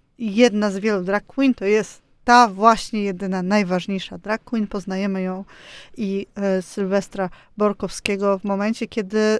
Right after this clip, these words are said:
decyduje się przejść na emeryturę i ma ostatni występ w Paryżu. No i w wyniku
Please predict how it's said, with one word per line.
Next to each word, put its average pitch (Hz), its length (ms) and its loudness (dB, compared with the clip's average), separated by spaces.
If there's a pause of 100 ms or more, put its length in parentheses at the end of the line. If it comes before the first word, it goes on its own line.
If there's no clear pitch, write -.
(100)
decyduje 214 440 -6
się 262 120 -4
przejść - 280 -6
na 220 120 0
emeryturę 220 500 0
i 208 60 0
ma 196 160 -4
ostatni 208 460 -6
występ 185 400 -10
w - 180 -16
Paryżu. 254 540 2 (600)
No 480 140 -10
i 277 40 0
w 254 40 0
wyniku 233 540 4